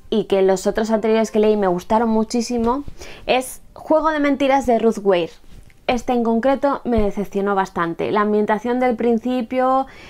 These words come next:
y la historia del principio sí que me, me, me hizo tilín,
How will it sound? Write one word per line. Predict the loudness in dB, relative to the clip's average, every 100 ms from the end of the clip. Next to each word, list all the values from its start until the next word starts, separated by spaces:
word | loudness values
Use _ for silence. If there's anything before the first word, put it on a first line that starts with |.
| -20 -6
y | 0
la | 0
historia | 2 2 2
del | 2
principio | 0 -2 -2 -4 -4
sí | -6 -2
que | 0
me, | 0 0 0 0 0 -2 -4 -8 -14 -20 -20 -8
me, | -2 0 0 0
me | -2 -2 -2 -6 -8 -6
hizo | -2 0
tilín, | 2 2 2 2